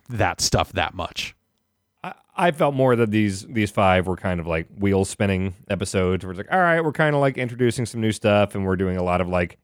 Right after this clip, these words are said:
Speaker 2: info dumps and things like that without a whole lot really being accomplished."
Speaker 1: Yeah. Yeah. I,
Speaker 2: So
Speaker 1: like, I, I
Speaker 2: hopefully it's
Speaker 1: like the
Speaker 2: setting up
Speaker 1: info, generally speaking.
Speaker 2: Yeah, yeah.
Speaker 1: Uh, I
Speaker 2: And we need that. We need those episodes. It just, sometimes those aren't the most exciting ones.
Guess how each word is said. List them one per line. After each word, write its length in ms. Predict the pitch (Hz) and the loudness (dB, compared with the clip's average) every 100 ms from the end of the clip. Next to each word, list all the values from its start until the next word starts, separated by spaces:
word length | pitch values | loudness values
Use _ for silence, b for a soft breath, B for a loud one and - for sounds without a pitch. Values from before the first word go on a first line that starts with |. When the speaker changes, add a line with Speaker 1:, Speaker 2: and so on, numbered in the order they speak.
| - | -4
Speaker 2:
info 300 | 107 113 101 | -2 2 2
dumps 400 | 101 98 - 104 | 2 0 -2 -8
and 140 | 90 | -4
things 180 | 101 92 | -4 -2
like 160 | 95 | -2
that 240 | 92 92 92 | 0 0 0
without 320 | 82 92 - | -2 -4 -4
a 80 | 80 | -8
whole 420 | - 107 98 98 | -4 0 0 0
lot 280 | 98 101 - | 0 0 -2
really 360 | 110 107 107 101 | -4 -2 -2 -4
being 200 | 104 98 | -6 -8
accomplished." 580 | 85 139 160 - - 107 | -6 -4 -2 -4 -4 0
Speaker 1:
Yeah. 280 | 98 78 - _ _ _ _ _ _ | 0 0 -6 _ _ _ _ _ _
Yeah. 180 | - 104 98 | -2 0 4
I, 60 | 120 | 4
Speaker 2:
So 140 | - | 4
Speaker 1:
like, 120 | 139 | 2
I, 40 | 160 | 2
I 20 | |
Speaker 2:
hopefully 260 | 165 160 | 2 2
it's 40 | - | 2
Speaker 1:
like 120 | 185 | 2
the 60 | 123 | 2
Speaker 2:
setting 140 | - | 2
up 40 | 139 | 2
Speaker 1:
info, 460 | 127 - 85 131 - _ - | 0 -4 -6 -8 -16 _ -4
generally 380 | 123 131 131 117 | -2 2 4 2
speaking. 320 | - 110 302 | 4 2 4
Speaker 2:
Yeah, 80 | - | 4
yeah. 340 | 262 147 82 - _ - | 2 0 -4 -16 _ -2
Speaker 1:
Uh, 240 | 92 92 | 0 2
I 100 | 95 226 | 2 2
Speaker 2:
And 120 | 214 | 2
we 80 | 208 | 2
need 220 | 247 165 | 0 0
that. 120 | 117 | 0
We 100 | 131 | 0
need 180 | 185 175 | 0 0
those 180 | 110 101 | 0 -2
episodes. 540 | 87 - 92 92 92 _ _ | -6 -6 -4 -4 -8 _ _
It 100 | 123 | -4
just, 160 | 120 - | -2 0
sometimes 340 | 120 117 104 | 0 2 2
those 160 | 110 101 | 2 2
aren't 160 | 101 | 2
the 80 | 98 | 0
most 180 | 95 90 | -4 -4
exciting 380 | 90 131 95 73 | -2 0 0 -4
ones. 260 | - - | -14 -20